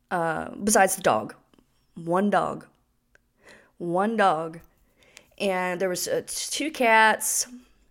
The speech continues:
f-, five fish. I think it was five fish. I mean, everything we brought into the house, it, like, died. Now, the crazy part is, is that even after these animals were dead, I was seeing them.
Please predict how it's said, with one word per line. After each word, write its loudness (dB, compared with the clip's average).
f-, -18
five -4
fish. -6
I -10
think -6
it -6
was -12
five -6
fish. -4
I 0
mean, 0
everything 2
we 0
brought 2
into -6
the -2
house, -2
it, -14
like, -8
died. -2
Now, 6
the 0
crazy 6
part 4
is, 2
is 0
that 0
even 6
after 2
these 0
animals 2
were 6
dead, 8
I 8
was 8
seeing 0
them. -10